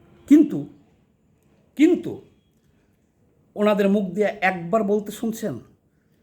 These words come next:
যে বিএনপি চায় না, কোনো রাজনৈতিক দল চায় না, এটার বিরুদ্ধে লং মার্চ দিতেছে, সমাবেশ করতেছে? তাহলে বাবা আমরা ইন্টারিম গভর্নমেন্ট, আমাকে এগুলো দরকার নাই,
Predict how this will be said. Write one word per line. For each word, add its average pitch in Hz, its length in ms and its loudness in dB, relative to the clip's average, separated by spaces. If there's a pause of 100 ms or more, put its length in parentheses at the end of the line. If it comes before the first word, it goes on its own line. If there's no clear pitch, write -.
(460)
যে 139 60 -8
বিএনপি 175 420 -4
চায় 165 240 -2
না, 165 240 -2
কোনো 170 240 -4
রাজনৈতিক 156 480 -6
দল 156 160 -2
চায় 156 220 -4
না, 156 260 -6
এটার 151 260 -4
বিরুদ্ধে 151 360 -6
লং 151 280 -2
মার্চ 143 200 -2
দিতেছে, 143 460 -10
সমাবেশ 151 500 -8
করতেছে? 151 460 -14 (520)
তাহলে 147 200 -2
বাবা 143 280 -2
আমরা 143 220 -4
ইন্টারিম 151 480 -4
গভর্নমেন্ট, 143 420 -4
আমাকে 139 340 -4
এগুলো 139 180 -4
দরকার 151 280 -4
নাই, 185 200 -2